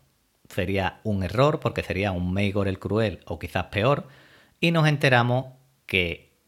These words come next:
Otto fue quien dijo al rey que pusiera a Daemon como comandante de la Capa Dorada. Incluso le dicen que ahora que tiene más de dos mil hombres,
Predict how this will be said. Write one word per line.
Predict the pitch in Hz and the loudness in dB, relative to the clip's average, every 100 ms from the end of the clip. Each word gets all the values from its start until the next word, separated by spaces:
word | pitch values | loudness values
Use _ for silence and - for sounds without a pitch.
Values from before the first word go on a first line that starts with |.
| _ _ _ _ _ - | _ _ _ _ _ 4
Otto | 139 135 123 139 | 4 6 0 0
fue | - - 131 135 135 | -4 0 2 2 -2
quien | 110 95 87 | -2 -2 -2
dijo | 104 117 - | -2 -2 2
al | 120 | 2
rey | 117 120 117 120 | 4 2 2 0
que | - | -2
pusiera | 101 87 - 107 117 127 - | -2 -4 -2 0 0 -2 -2
a | 95 | 0
Daemon | 95 107 117 127 | 2 2 2 -2
como | 131 107 90 | 0 -2 -2
comandante | 92 87 85 98 123 | -4 -4 -4 -2 -2
de | 110 | -2
la | - | -2
Capa | 90 82 | -2 -2
Dorada. | 82 131 147 78 - _ _ _ | -2 0 0 -4 -14 _ _ _
Incluso | 160 156 - 151 151 147 | -2 -2 0 0 2 2
le | 117 | 4
dicen | 117 127 - 127 139 - _ _ _ - _ _ | 2 0 0 0 -2 -14 _ _ _ -20 _ _
que | - 95 82 | -2 0 2
ahora | 80 120 127 82 - - _ | 4 4 4 0 -8 -20 _
que | - 87 | -4 -2
tiene | 117 123 101 | 2 2 2
más | 92 113 | 2 2
de | 101 | 0
dos | 85 | -2
mil | 90 110 127 | -2 2 2
hombres, | 131 120 139 | 2 0 -2